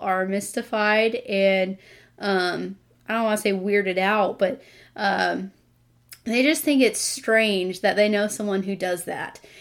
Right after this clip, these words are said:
And, um, I personally don't think what I do is very strange. I think what I do is very normal. I love what I do. Um, I think it helps a lot of animals, and I wish it were more normal. And, um, it can get tough, though,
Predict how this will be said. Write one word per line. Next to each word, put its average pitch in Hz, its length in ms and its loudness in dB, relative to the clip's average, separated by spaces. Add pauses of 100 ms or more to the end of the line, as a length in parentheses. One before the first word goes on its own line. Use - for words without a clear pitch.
(120)
And, 208 720 2
um, 190 640 -2
I 233 220 4
personally 302 400 0
don't 226 280 2
think 233 280 -2
what 220 100 6
I 220 80 8
do 226 220 4
is 320 180 -2
very 185 240 0
strange. 185 560 -4
I 202 160 2
think 233 220 -2
what 220 80 6
I 214 120 6
do 226 140 0
is 208 200 0
very 208 280 4
normal. 220 560 2 (100)
I 190 200 0
love 196 260 2
what 240 140 0
I 233 120 4
do. 220 440 0 (340)
Um, 190 500 0
I 202 120 0
think 214 200 -2
it 196 100 -6
helps 220 200 -6
a 220 60 -2
lot 202 260 2
of 220 80 4
animals, 220 480 0
and 214 100 0
I 202 60 2
wish 208 220 0
it - 80 -2
were 202 120 0
more 202 300 0
normal. 190 540 -2 (240)
And, 202 640 2
um, 190 560 0 (960)
it 226 200 4
can 285 260 4
get 247 260 4
tough, 226 380 0
though, 269 420 6